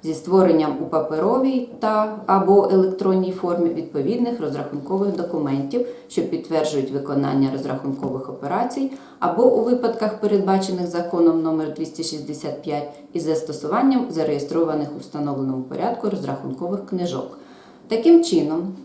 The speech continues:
платники податків другої і четвертої групи зобов'язані застосовувати Р Р О, П Р Р О у випадку здійснення розрахункових операцій. При цьому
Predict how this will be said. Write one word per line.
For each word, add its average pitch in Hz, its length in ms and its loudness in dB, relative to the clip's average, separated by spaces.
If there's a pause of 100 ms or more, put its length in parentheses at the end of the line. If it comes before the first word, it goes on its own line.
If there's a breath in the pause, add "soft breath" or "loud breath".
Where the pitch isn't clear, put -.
платники 226 380 0
податків 180 600 2
другої 233 340 4
і - 20 4
четвертої - 560 -2
групи 143 420 -6 (100)
зобов'язані 185 720 4
застосовувати 147 880 -4
Р 202 160 2
Р 139 160 0
О, 135 180 0 (120)
П 208 80 -2 (200)
Р 190 100 2
Р 175 160 2
О 165 160 2 (300 loud breath)
у - 60 -2
випадку 269 480 2
здійснення 190 640 2
розрахункових 151 800 -2
операцій. - 600 -6 (580 loud breath)
При - 200 2
цьому 160 440 4